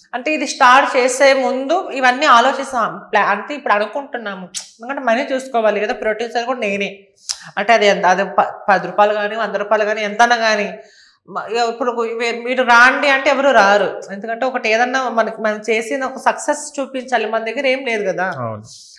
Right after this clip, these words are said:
Speaker 1: అందుకోసమే సిక్స్ మంత్ తర్వాత కొంచెం అడ్జస్ట్ అయిన తర్వాత ఏంటి అని కూర్చోబెట్టుకొని ఒక ప్రోమో షూట్ చేస్తాం. అంటే ఆయన కొన్ని రెండు మూడు సీన్లు తీసి కొంచెం డైలాగులు పెట్టి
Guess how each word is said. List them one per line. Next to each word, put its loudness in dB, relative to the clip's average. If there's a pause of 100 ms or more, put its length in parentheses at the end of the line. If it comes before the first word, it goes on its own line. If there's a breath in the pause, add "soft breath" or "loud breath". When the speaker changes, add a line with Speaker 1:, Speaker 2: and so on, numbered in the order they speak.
(100)
Speaker 1:
అందుకోసమే -4 (300 soft breath)
సిక్స్ -18
మంత్ -8
తర్వాత 4
కొంచెం -6 (320)
అడ్జస్ట్ -6
అయిన -2
తర్వాత 0
ఏంటి -2
అని 0
కూర్చోబెట్టుకొని -8 (720)
ఒక -2
ప్రోమో 8
షూట్ 0
చేస్తాం. 0
అంటే 0
ఆయన 2
కొన్ని -2
రెండు -4
మూడు -4
సీన్లు -8
తీసి -8
కొంచెం -6
డైలాగులు 4
పెట్టి -6